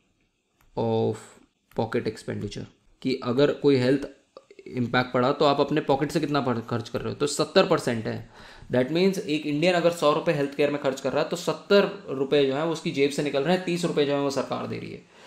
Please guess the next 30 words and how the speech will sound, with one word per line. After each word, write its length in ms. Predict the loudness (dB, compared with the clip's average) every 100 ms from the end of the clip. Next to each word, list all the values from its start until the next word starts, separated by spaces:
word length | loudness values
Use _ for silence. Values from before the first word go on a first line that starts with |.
| -20 -10 -4
तो 60 |
this 280 | 0 2 2
is 100 | 2 -2
the 380 | -6 -6 -2 0
major 320 | 2 2 2 2
problem 380 | -2 -2 -4 -6
in 200 | -6 -6 -4
case 180 | -2 -2
of 200 | -4 -4
health। 340 | -2 -2 -4 -14 _ _ _ -4
And, 320 | 0 0 0
and, 420 | -4 -4 -2 -2 -6 -10 -20 -14 -2
uh, 320 | 2 2 2
इंडिया 260 | 0 6 6
के 100 | 6
केस 260 | 2 0 2
में 100 | 2
इफेक्टिवनेस 760 | 2 0 0 0 0 -2 -2
जो 120 | 0
है 240 | 4 4 4
वो 160 | 4
reliance 480 | 4 4 2 2 2
on 100 | 0
private 360 | 2 2 4 4
health 200 | 2 0
की 100 | 0
वजह 100 | 0
से 180 | 0 -2
मिसिंग 360 | -2 -4 -4
है। 180 | -4 -4